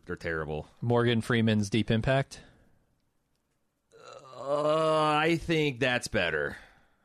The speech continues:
Speaker 2: Okay.
Speaker 1: It takes itself more seriously and more pla-, and it's more plausible as a disaster film.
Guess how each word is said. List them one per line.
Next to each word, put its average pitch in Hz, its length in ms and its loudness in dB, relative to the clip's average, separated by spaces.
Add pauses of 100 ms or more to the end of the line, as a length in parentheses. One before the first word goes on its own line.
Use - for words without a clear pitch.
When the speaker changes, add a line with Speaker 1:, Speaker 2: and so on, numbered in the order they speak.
(420)
Speaker 2:
Okay. 151 360 0
Speaker 1:
It 131 100 -2
takes 160 220 2
itself 147 300 0
more 135 180 2
seriously 120 720 0
and 104 100 0
more 110 180 2
pla-, 104 320 0
and 101 200 -2
it's 104 140 -4
more 110 160 0
plausible 98 480 -2
as 90 120 -2
a 92 40 -4
disaster 87 440 -4
film. 78 400 -8